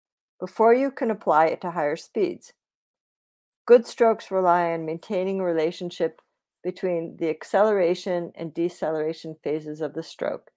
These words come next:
to keep the boat moving as close to the average speed as possible. Ratio between the time on the drive and the time spent on the recovery is usually one-to-one or one-to-three. Only at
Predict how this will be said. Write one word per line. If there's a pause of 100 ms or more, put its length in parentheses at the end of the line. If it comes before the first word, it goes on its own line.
(240)
to
keep
the
boat
moving
as
close
to
the
average
speed
as
possible. (1500)
Ratio
between
the
time
on
the
drive (580)
and
the
time
spent
on
the
recovery
is
usually
one-to-one
or
one-to-three. (500)
Only
at